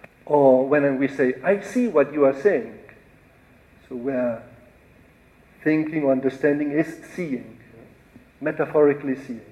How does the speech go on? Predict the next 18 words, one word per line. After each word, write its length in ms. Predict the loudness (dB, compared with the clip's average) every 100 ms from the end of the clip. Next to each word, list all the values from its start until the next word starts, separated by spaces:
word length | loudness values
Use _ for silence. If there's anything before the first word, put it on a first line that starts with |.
| -20 -4
Or 120 | 0
when 160 | 2
we 80 | 2
say, 340 | 0 2 2 0 -10 -20 -20 -20 _ _
"This 240 | 4 4 6
subject 420 | 4 4 0 4
matter 540 | 4 4 2 2 0 -12 -12
is 160 | -10 -8
beyond 460 | -12 -2 0 0 -4
his 280 | -4 -4 -2
grasp," 580 | 0 0 -2 -10 -18 -20 -20 _ _ _ -20 -20 -20 -20 -20 -20 -20 -20 _ -20 -20 -14
where 400 | -6 -4 -4 -6 -10 -10
we 120 | -10
see 440 | -10 -8 -6 -6 -6
understanding 800 | -6 -4 -4 2 4 4 2 -2
as 420 | 0 -2 -6 -18 -20 -20 -14
grasping, 540 | -4 -2 -2 -10 -20 -20 -20 -20 _ -20 -20 _ _
metaphorically. 800 | -18 -14 -8 -4 -4 -6 -18 -20